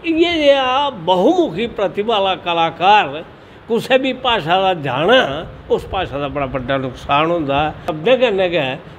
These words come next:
पद्मा जी गी अपने प्यार भरोची श्रद्धांजलि दिन्ना कि, कि मेरे कन्नै ते उं'दा इक रिश्ता जेह्ड़ा हा, ओह् इ'यां भ्राएं आह्ला रिश्ता हा, भैनें आह्ला रिश्ता हा। ते मिगी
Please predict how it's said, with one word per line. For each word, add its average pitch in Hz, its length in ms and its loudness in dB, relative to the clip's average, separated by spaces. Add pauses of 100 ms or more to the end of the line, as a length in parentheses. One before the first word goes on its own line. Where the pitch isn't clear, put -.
पद्मा 156 300 0
जी 151 120 -4
गी 151 320 -2 (380)
अपने 160 300 0 (760)
प्यार 180 240 4
भरोची 202 460 -4
श्रद्धांजलि 170 720 -2
दिन्ना 151 420 2 (420)
कि, 190 180 2
कि 190 140 0
मेरे 180 300 2
कन्नै 165 300 0
ते 180 120 -4
उं'दा 175 280 0
इक 180 280 -2
रिश्ता 165 440 0
जेह्ड़ा 196 220 4
हा, 147 80 0
ओह् 175 160 4
इ'यां 180 200 0
भ्राएं 175 420 0
आह्ला 185 220 2
रिश्ता 180 360 -2
हा, 151 280 4 (360)
भैनें 185 220 2
आह्ला 214 220 4
रिश्ता 185 400 -2
हा। 151 120 -2 (520)
ते 190 60 -8
मिगी 185 540 0